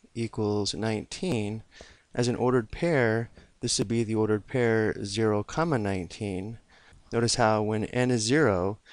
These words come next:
the output of our function would be nineteen. And this is why this is called the initial or starting value. Even if someone talks zero minutes, the cost is still going to be nineteen dollars for that month. So we can also refer to this nineteen dollars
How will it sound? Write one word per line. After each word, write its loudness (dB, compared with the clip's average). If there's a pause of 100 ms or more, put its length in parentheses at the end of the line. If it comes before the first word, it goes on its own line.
(260)
the 2
output 4
of 2
our 4
function -2
would -2
be -4
nineteen. -6 (560)
And -2
this 2
is 0
why 4
this 0
is -2
called 2
the -2
initial 0
or 0
starting 2
value. 4 (340)
Even 2
if 2
someone 0
talks 2
zero 2
minutes, 0 (480)
the -6
cost 4
is -4
still 4
going 2
to -2
be -2
nineteen -2
dollars 2
for -4
that -4
month. -8 (400)
So -2
we 2
can 0
also 2
refer 0
to -2
this -2
nineteen -2
dollars 2